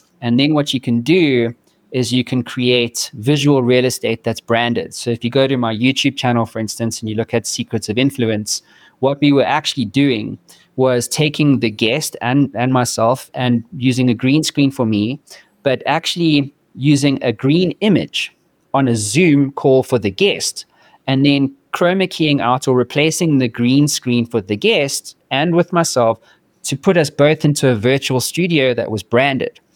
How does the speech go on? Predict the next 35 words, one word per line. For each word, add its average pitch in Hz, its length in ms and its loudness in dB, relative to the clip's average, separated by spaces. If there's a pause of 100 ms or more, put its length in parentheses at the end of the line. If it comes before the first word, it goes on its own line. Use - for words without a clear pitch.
(280)
So 123 160 -2
that 170 260 0
branding 147 500 2
then 131 160 2
included 127 760 2
call 156 220 0
to - 140 -4
actions 175 600 -2
and 78 80 -4
all 135 200 0
sorts 135 280 -2
of 123 80 -4
cool 123 160 -4
things. - 280 -8
So 113 60 -12
that's 147 240 0
the 135 340 2
high 127 220 0
quality 120 500 -2
production 107 540 -2
stuff. 196 420 -2 (340)
And 123 200 0
it's - 160 -4
not 180 180 0
really 139 200 2
that 120 180 2
hard 117 280 0
to 107 100 -8
do 139 500 0
if - 160 -12
you 120 80 2
know 113 160 2
what 104 180 -2
you're 117 60 -12
doing, 143 420 2